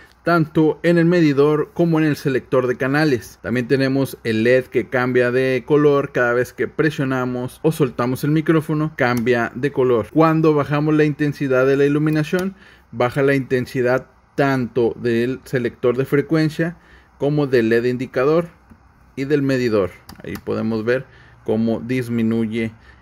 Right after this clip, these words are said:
el brillo de la iluminación del radio. Tenemos los modos también de radio y P A. Aquí tenemos el eco. Eh, con este botón podemos controlar el talkback, la potencia del radio, la frecuencia del radio, ten-, como les recuerdo,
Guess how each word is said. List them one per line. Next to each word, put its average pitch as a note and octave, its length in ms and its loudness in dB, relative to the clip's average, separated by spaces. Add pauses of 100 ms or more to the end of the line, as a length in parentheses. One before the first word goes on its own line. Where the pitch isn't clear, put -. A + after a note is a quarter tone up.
el G#2 240 -2
brillo A#2 640 0
de G#2+ 200 -2
la A2 100 0
iluminación A2 640 -4
del G#2+ 180 -4
radio. A#2 380 -4 (220)
Tenemos C3+ 500 2
los C3 180 2
modos C3 300 -2
también B2+ 420 -4
de A#2+ 240 -2
radio B2+ 680 0
y A2 160 -12 (160)
P C3 180 0
A. D#3 300 -4 (180)
Aquí A#2+ 500 -8
tenemos B2 600 -2
el C#3+ 160 2
eco. F3 360 -2 (580)
Eh, A2+ 120 -4
con B2 220 -4
este B2 180 -4
botón C3+ 280 0
podemos B2+ 340 -2
controlar B2 440 2
el A#2+ 140 -2
talkback, D#3 480 0 (460)
la E3 120 -2
potencia B2+ 440 -4
del B2+ 160 0
radio, D#3 420 2 (560)
la C#3+ 240 0
frecuencia C3 600 -2
del A#2+ 200 2
radio, C3+ 380 2
ten-, A#2 200 -8
como A#2 300 -8
les A2 160 -4
recuerdo, C3 600 -2